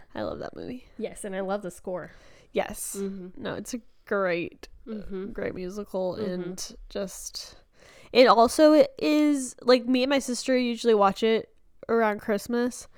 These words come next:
Speaker 1: because it, it's kinda like You've Got Mail where it goes through the seasons.
Speaker 2: Mm-hmm.
Speaker 1: So that's fun.
Speaker 2: Mm-hmm.
Speaker 1: I love it.
Speaker 2: Mm-hmm.
Speaker 1: <laughs> We're just watching.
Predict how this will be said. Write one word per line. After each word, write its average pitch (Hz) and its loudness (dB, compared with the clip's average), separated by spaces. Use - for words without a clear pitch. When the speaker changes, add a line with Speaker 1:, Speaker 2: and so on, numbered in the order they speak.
Speaker 1:
because 226 0
it, 202 2
it's 214 0
kinda 233 0
like 214 -2
You've 214 -6
Got 196 2
Mail 196 0
where 185 2
it 131 -8
goes 196 4
through 185 -2
the 175 -4
seasons. 226 -8
Speaker 2:
Mm-hmm. 175 -10
Speaker 1:
So 185 -8
that's - -8
fun. - -10
Speaker 2:
Mm-hmm. 190 -8
Speaker 1:
I 247 -4
love 85 0
it. - -6
Speaker 2:
Mm-hmm. - -4
Speaker 1:
<laughs> - -8
We're 208 -10
just 233 -6
watching. 185 -6